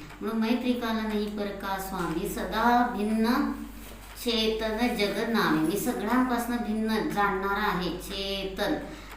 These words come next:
चेतनाच माझं तन आहे, असा मी चेतन आहे.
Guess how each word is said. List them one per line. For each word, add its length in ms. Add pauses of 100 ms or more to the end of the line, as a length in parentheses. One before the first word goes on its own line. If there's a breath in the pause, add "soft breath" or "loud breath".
(140 loud breath)
चेतनाच 460
माझं 300
तन 320
आहे, 400
असा 300
मी 160
चेतन 440
आहे. 260